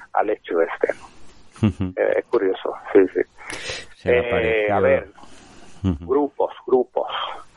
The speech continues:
Speaker 1: Mil doscientos, de, perdón, mil novecientos cuarenta y cuatro. ¿Vale? Monsegur. Coño,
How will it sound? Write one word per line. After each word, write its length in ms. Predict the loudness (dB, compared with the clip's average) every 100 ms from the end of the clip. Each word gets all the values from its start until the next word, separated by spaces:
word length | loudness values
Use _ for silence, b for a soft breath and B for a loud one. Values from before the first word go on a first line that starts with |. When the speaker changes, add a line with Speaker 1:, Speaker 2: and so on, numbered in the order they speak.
| B B B B -20 -8
Speaker 1:
Mil 180 | -2 2
doscientos, 840 | 4 2 0 -2 -2 -6 0 0 B B B B -2
de, 200 | 2 2
perdón, 360 | 0 -2 -2
mil 260 | 0 0 0
novecientos 640 | 0 0 0 -2 -2 -2 0
cuarenta 460 | 2 2 0 0
y 80 | -2
cuatro. 500 | 2 0 0 -2 -4 -4 -6 -14 -20 -20 -20 -20 -20 -20 -20 -20 -20 -20 -20 -20 -20 B -8
¿Vale? 340 | -2 0 2 0
Monsegur. 800 | -2 -6 -2 0 2 4 2 0 -12 -18 -18 -18 -20 -20 -20 -20 -20 -20 -20 -20 -20 -20 -20 -20 -20 -20
Coño, 360 | -8 0 2